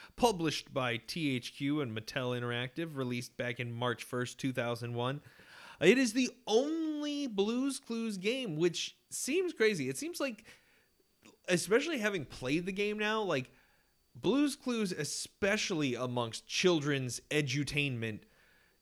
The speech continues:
is the perfect setting for games. Uh, I'm very shocked that they only made the one. I was only able to find one review, uh, on GameSpot. Um, I should probably look up who that review was by, but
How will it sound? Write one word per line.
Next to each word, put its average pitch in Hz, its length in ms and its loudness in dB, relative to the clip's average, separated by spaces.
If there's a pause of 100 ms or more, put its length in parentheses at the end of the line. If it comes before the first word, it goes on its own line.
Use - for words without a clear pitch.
(340)
is 233 260 4
the 247 140 2
perfect 262 640 -2
setting 233 420 2
for 160 160 -2
games. 120 800 -2 (400)
Uh, 117 200 -6
I'm 160 320 -2
very 196 360 6
shocked 120 400 2
that 110 120 -4
they 123 120 0
only 120 180 -2
made 117 200 -2
the 117 60 -4
one. 120 220 -2
I 147 120 2
was 160 140 6
only 247 200 4
able 226 120 0
to 170 80 4
find 165 380 0
one 165 300 4
review, 180 600 4
uh, 131 180 2
on 123 180 -2
GameSpot. 139 880 2 (600)
Um, 104 520 -4 (160)
I 131 80 -4
should 170 160 -4
probably 151 200 2
look 123 260 0
up 117 160 0
who 135 140 -2
that 113 240 0
review 110 340 -4
was 101 200 -4
by, 107 340 -2
but 117 240 -2